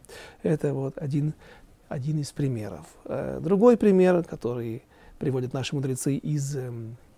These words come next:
э, книги Бер-, э, э, из книги Шмот, э, это история с, э, восемнадцатая глава, двадцать шестой стих, когда все, когда Моше, после того, как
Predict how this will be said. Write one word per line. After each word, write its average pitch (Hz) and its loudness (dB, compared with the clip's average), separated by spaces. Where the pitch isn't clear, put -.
э, 139 -10
книги 139 -2
Бер-, 127 -6
э, 120 -6
э, - -4
из - -6
книги 151 0
Шмот, 190 4
э, 143 -6
это 277 2
история 247 2
с, - -2
э, 214 -2
восемнадцатая 180 6
глава, 175 6
двадцать 160 6
шестой 180 0
стих, - -4
когда - -4
все, - -4
когда 156 2
Моше, 165 2
после - 6
того, 190 10
как - 2